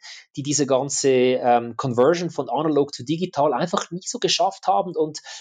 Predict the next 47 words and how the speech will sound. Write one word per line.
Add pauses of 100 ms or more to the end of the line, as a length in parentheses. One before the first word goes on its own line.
(140)
immer
auch
der
Meinung
waren,
okay,
so
wie
das
Bild
aus
der
Kamera
rauskommt,
so
muss
es
dann
auch
dann (400)
ge-,
genutzt
werden,
und
die (200)
investieren
viel
zu
wenig
Zeit
dann
auch
in
die
Post-Production,
und
das
ist
etwas,
was
ich
an
meinen
Workshops
auch
immer
wieder